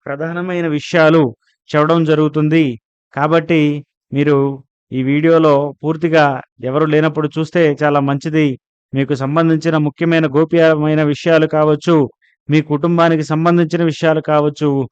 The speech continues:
మీ ఆఫీస్కు జరిగే కొన్ని ముఖ్యమైనటువంటి సమస్యలు, విషయాలు కావచ్చు, ప్రత్యేకంగా చెబుతాం. కాబట్టి మీరు ఎవరు లేనప్పుడు మాత్రమే చూడండి. అంతేకాదు,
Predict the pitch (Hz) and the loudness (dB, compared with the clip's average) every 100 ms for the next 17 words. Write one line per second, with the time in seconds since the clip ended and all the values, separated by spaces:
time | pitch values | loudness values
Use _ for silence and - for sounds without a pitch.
0 | _ _ - 131 127 151 170 156 160 147 | _ _ -6 -2 -2 -2 -4 -6 -2 2
1 | 156 165 156 156 151 143 175 170 165 156 | 2 2 0 0 0 -2 -2 0 0 -2
2 | 160 160 151 147 156 - 170 156 143 170 | -2 -4 -4 -4 -2 -2 0 0 0 0
3 | 156 156 151 147 143 160 139 110 _ _ | 0 2 2 2 0 0 0 -2 _ _
4 | _ 147 143 196 185 190 190 170 175 170 | _ -12 -4 -2 0 0 0 0 0 0
5 | 165 156 156 160 151 190 160 139 - _ | -2 0 -2 -2 -4 -2 -2 -4 -12 _
6 | _ _ _ _ _ _ _ 185 170 156 | _ _ _ _ _ _ _ 2 4 4
7 | 151 135 - _ 135 139 175 160 170 156 | 2 -2 -8 _ -4 0 0 2 2 2
8 | 165 160 160 156 156 151 151 147 151 180 | 0 2 0 0 -2 -2 -4 -4 0 0
9 | 143 113 - 147 220 208 196 190 | -2 -6 -10 -2 0 2 2 2